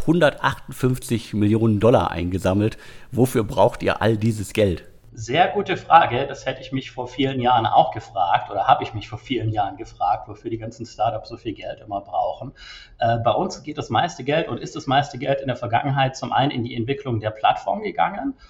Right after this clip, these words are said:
Speaker 2: und dann zusätzlich natürlich in den Ausbau von den ganzen, äh, Go-to-Market-Teams. Also das heißt Marketingausgaben, Vertriebsleute einstellen, Kundenbetreuung. In dem ganzen Software-as-a-Service-Geschäft, in dem wir uns befinden,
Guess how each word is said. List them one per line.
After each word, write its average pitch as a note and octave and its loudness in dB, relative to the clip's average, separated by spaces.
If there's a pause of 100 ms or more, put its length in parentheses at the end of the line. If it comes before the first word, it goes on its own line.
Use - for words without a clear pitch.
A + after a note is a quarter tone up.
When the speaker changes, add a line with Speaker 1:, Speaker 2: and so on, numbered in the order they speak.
(260)
Speaker 2:
und D#3 0
dann D3+ 2
zusätzlich C#3+ -4
natürlich B2+ -4
in A#2 -2
den A2 0
Ausbau A2+ 0
von A#2 -8
den G#2 -4
ganzen, A2 -4
äh, G#2 -2
Go-to-Market-Teams. A2 -6
Also G2 -8
das G2 -18
heißt G3+ 0 (320)
Marketingausgaben, A2 2
Vertriebsleute A#2 -2
einstellen, G#2 -4
Kundenbetreuung. A2 0
In G#2+ -14
dem G#2+ -10
ganzen A#2 -2
Software-as-a-Service-Geschäft, - -4
in G#2+ -10
dem A2 -6
wir G#2+ -12
uns G#2+ -16
befinden, - -4